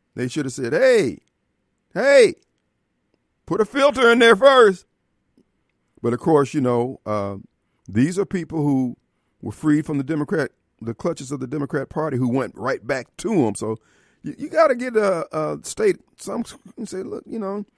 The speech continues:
these people love the, uh, treatment that they're getting. So who am I?" I mean, this is like a Hooker John relationship. This is like Ike and Tina. Until Tina decides to leave, ain't a whole lot we can do. We can say, "Tina, you know, he just knocked your eyeball out."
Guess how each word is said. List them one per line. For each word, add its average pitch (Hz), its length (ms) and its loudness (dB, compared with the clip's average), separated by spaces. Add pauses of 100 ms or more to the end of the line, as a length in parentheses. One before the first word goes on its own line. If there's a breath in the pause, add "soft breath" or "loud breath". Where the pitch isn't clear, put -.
(240)
these 339 180 -14
people 151 380 -4
love 185 600 -4
the, 156 260 -2
uh, - 60 -8
treatment 311 360 -6
that 120 140 -6
they're 113 100 -8
getting. 120 460 -4
So 120 280 -12 (300)
who 403 180 -4
am 226 120 -2
I?" 90 180 -2
I 143 100 -8
mean, 160 120 -6
this 190 180 -8
is 160 120 -10
like 151 160 -8
a 135 80 -8
Hooker 151 220 -8
John 127 300 -6
relationship. 113 540 -8
This 170 160 -12
is 135 80 -12
like 123 260 -10 (380)
Ike 151 260 -6
and 85 180 -10
Tina. 175 320 -4 (540)
Until 131 320 -6
Tina 226 360 -4
decides 151 540 -4
to 104 100 -6
leave, 139 560 -2 (520)
ain't 226 160 -6
a - 60 -2
whole 165 240 2
lot 143 180 -2
we 143 140 -4
can 80 240 -14
do. 180 240 2
We 170 120 -8
can 160 100 -8
say, 123 160 -10
"Tina, 226 260 -6
you - 160 -8
know, 247 120 -8
he 285 120 -10
just - 160 -20
knocked - 340 -10
your 269 160 -4
eyeball - 460 -8
out." - 220 -6